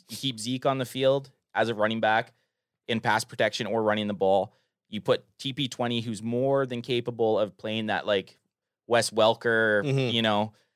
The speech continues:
Speaker 1: uh, Landry type position, you know, like, a smaller wide receiver who's shifty.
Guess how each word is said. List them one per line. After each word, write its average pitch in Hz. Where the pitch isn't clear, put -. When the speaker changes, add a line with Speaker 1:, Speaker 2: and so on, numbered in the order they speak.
Speaker 1:
uh, 95
Landry 113
type 110
position, 110
you 113
know, 107
like, 104
a 104
smaller 107
wide 107
receiver 104
who's 104
shifty. 110